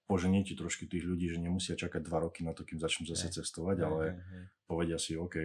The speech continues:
Speaker 1: chalani o tom vedia a starajú sa o to.“
Speaker 2: Toto, že aj veľa našich potenciálnych klientov nám vravilo, že oni majú tú potrebu ísť na, na retreat, majú tú potrebu sa stretnúť.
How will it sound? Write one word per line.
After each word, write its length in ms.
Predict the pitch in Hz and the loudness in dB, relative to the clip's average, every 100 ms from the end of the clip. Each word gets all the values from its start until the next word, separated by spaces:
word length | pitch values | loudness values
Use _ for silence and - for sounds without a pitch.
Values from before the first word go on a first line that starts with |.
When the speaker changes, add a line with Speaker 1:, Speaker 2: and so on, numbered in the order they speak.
| 80 | -2
Speaker 1:
chalani 360 | - 82 82 80 | -2 -2 0 -2
o 80 | |
tom 140 | 76 80 | -2 -2
vedia 560 | 80 82 87 90 87 90 | 0 0 0 0 -2 -6
a 80 | |
starajú 480 | 80 - 82 78 80 | -8 -6 -4 -4 -4
sa 140 | 80 82 | -6 -6
o 100 | 80 | -6
to.“ 220 | 90 87 _ _ _ - - - - | -8 -8 _ _ _ -20 -18 -18 -6
Speaker 2:
Toto, 300 | - 214 101 | -2 2 2
že 320 | 90 95 95 | 6 8 8
aj 180 | - 95 | 8 6
veľa 300 | 92 117 104 92 90 - - | 8 8 10 8 4 -6 -2
našich 440 | 98 95 - 92 | 2 2 0 -2
potenciálnych 640 | - 95 98 - 101 92 92 | 0 4 2 6 6 6 4
klientov 340 | 98 95 92 | 2 2 2
nám 160 | 87 87 | 0 2
vravilo, 320 | 90 87 87 | 2 2 0
že 160 | 85 | 0
oni 380 | 80 87 87 85 | 0 0 -2 -2
majú 300 | 85 117 101 | 4 4 4
tú 100 | 80 | 0
potrebu 480 | - 76 - - 82 | -6 -8 -6 -4 -4
ísť 540 | 80 80 76 - - 90 | -4 -2 -2 -2 -6 -4
na, 400 | 82 80 80 - | 0 0 -2 -2
na 160 | 82 | 0
retreat, 460 | 82 82 - 82 78 | 0 -2 -6 -8 -4
majú 220 | 87 85 | 0 0
tú 80 | 82 | -2
potrebu 320 | - 78 - 82 | -8 -8 -4 -4
sa 140 | - | -4
stretnúť. 720 | 78 - 85 82 82 80 - | -6 0 0 0 -6 -6 -8